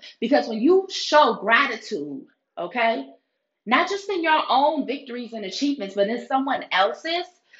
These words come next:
do you realize that that elevates you into a whole different vibration? That lifts you into a whole nother standard. That puts you in a whole nother category. You are not the same.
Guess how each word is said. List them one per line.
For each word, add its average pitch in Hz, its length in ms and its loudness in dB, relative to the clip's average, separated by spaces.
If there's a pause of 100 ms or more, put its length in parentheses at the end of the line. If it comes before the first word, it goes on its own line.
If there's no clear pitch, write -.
(140)
do 247 60 6
you 339 220 6
realize 330 420 4
that 247 100 -6
that 294 240 -2
elevates 277 500 -4
you 277 160 -8
into 226 240 -2
a 190 60 4
whole 247 260 0
different 262 400 -6 (100)
vibration? 233 800 0 (600)
That 247 200 4
lifts 302 220 -6
you 285 100 -4
into 262 240 0
a 196 120 4
whole 294 680 2
nother 233 340 -6
standard. 226 840 -10 (1000)
That 285 260 2
puts 370 260 -6
you 311 120 -4
in 254 100 -6
a 214 80 0
whole 294 460 2
nother 262 360 -4 (240)
category. 240 880 -4 (920)
You 311 220 4
are 294 120 2
not 302 280 0
the 330 120 -12
same. - 600 -8